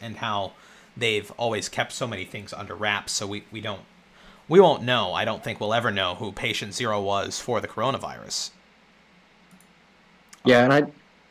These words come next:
Speaker 2: did you see the thing about how if they had acted three weeks prior, like, ninety-five percent of cases would have been prevented?
Speaker 1: I did hear that. I, I did hear that. And just to,
Speaker 2: And
Speaker 1: uh, actually, go, go on.
Speaker 2: Um, you know, people don't know if the guy ate a bat or, like,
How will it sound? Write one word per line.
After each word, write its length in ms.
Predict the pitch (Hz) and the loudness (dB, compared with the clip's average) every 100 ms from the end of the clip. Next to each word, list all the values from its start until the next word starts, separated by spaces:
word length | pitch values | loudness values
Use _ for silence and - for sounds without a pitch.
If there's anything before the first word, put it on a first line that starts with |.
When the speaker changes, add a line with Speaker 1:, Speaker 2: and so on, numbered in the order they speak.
| - | -4
Speaker 2:
did 100 | 147 | 0
you 80 | 143 | 4
see 120 | 185 | 8
the 100 | 185 | 8
thing 180 | 180 175 | 8 8
about 240 | 156 143 | 10 8
how 200 | 143 135 | 10 10
if 160 | 131 - | 10 8
they 160 | 131 123 | 8 8
had 120 | 113 | 8
acted 420 | 107 107 123 98 | 6 4 2 0
three 160 | - 113 | 6 8
weeks 200 | 110 104 | 8 4
prior, 420 | - 95 95 104 | 6 8 10 10
like, 220 | 98 95 | 6 4
ninety-five 540 | 101 98 101 104 101 95 | 6 6 6 6 6 4
percent 160 | - | -2
of 120 | 101 | -2
cases 360 | - 98 104 101 | 4 4 4 4
would 80 | 95 | 6
have 60 | |
been 100 | 92 | 6
prevented? 360 | 92 95 95 117 - _ - - - | 4 4 4 4 -4 _ -20 -12 -6
Speaker 1:
I 60 | |
did 200 | 139 185 | -4 -4
hear 200 | 135 170 | -2 -4
that. 220 | 156 87 - _ - | -4 -12 -20 _ -12
I, 140 | 98 - | -10 -8
I 120 | 113 | -8
did 220 | 107 120 | -6 -10
hear 180 | 117 101 | -10 -14
that. 220 | - - - | -14 -16 -16
And 180 | 107 110 | -12 -8
just 240 | 139 139 - | -6 -8 -2
to, 80 | 139 | 4
Speaker 2:
And 260 | 156 147 - _ _ _ _ _ _ _ - | 6 4 0 _ _ _ _ _ _ _ -14
Speaker 1:
uh, 180 | 101 101 - - | -12 -12 -16 -10
actually, 220 | 110 120 | -8 -8
go, 180 | 113 110 110 | -8 -10 -8
go 140 | 113 | -8
on. 140 | 95 95 - - _ _ _ - _ _ _ _ - | -8 -12 -20 -20 _ _ _ -20 _ _ _ _ -2
Speaker 2:
Um, 440 | 123 123 120 117 - _ - | 6 8 10 8 2 _ 6
you 120 | 147 | 8
know, 160 | 139 | 8
people 260 | 135 190 202 | 8 6 8
don't 200 | 190 156 | 10 10
know 160 | 143 131 | 10 8
if 120 | 123 | 6
the 120 | 127 | 6
guy 200 | 113 101 | 6 6
ate 140 | 98 101 | 2 2
a 40 | |
bat 420 | 98 104 110 110 - 101 | 6 6 8 4 2 6
or, 160 | 98 | 8
like, 240 | 92 85 | 8 4